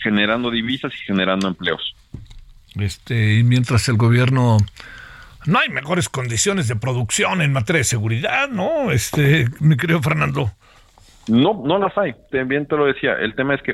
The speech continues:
Speaker 1: hoy en día los productores no encuentran una mejor seguridad.
Speaker 2: Sí.
Speaker 1: Entonces,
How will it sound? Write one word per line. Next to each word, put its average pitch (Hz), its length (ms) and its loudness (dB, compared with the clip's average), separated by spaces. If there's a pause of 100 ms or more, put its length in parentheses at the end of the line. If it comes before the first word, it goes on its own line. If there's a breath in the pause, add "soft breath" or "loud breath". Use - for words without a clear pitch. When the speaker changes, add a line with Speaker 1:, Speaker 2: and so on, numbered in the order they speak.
Speaker 1:
hoy 147 220 0
en 143 140 -2
día 143 140 0
los 131 220 -2
productores 131 560 -2 (300)
no 127 260 -2
encuentran 139 500 -2
una 139 260 -2
mejor 120 400 -2
seguridad. 90 480 -4 (180)
Speaker 2:
Sí. - 160 -14 (140)
Speaker 1:
Entonces, 120 760 -2